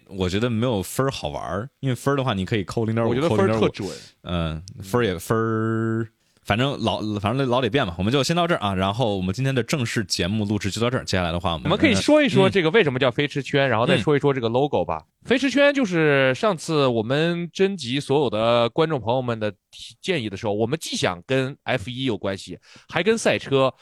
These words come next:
Speaker 2: 甚至能跟汽车也能搭点边儿的。哎，我们发现飞驰圈是能够满足这三个需求的，而且它中英文都 make sense，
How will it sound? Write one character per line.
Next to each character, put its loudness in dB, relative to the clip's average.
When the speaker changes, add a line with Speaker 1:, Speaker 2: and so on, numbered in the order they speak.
Speaker 2:
甚 -2
至 0
能 -4
跟 -2
汽 -6
车 -4
也 0
能 -6
搭 0
点 -2
边 0
儿 2
的。 -4
哎， 4
我 0
们 -6
发 0
现 0
飞 -2
驰 -8
圈 -6
是 -12
能 -8
够 -2
满 -8
足 -10
这 -6
三 -6
个 -4
需 -10
求 -8
的， -6
而 -2
且 -2
它 -2
中 -6
英 -4
文 -6
都 -4
make -8
sense， -12